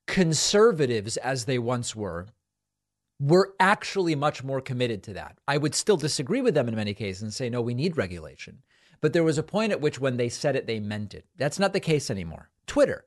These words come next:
Twitter is a recent example that's a glaring one. When it comes to Twitter, many of these right-wingers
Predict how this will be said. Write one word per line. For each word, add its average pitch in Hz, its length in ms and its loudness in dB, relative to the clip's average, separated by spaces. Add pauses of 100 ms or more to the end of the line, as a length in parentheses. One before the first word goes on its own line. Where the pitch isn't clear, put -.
Twitter 202 320 2
is 135 140 -2
a 113 140 -2 (320)
recent 135 340 -4
example 117 460 -4
that's 117 160 0
a 123 40 -4
glaring 123 440 0
one. 80 260 -14 (400)
When 147 180 0
it 165 140 -2
comes 226 320 0
to 190 480 0
Twitter, 101 480 2 (1040)
many 175 380 4
of 190 100 4
these 160 260 0
right-wingers 107 760 -2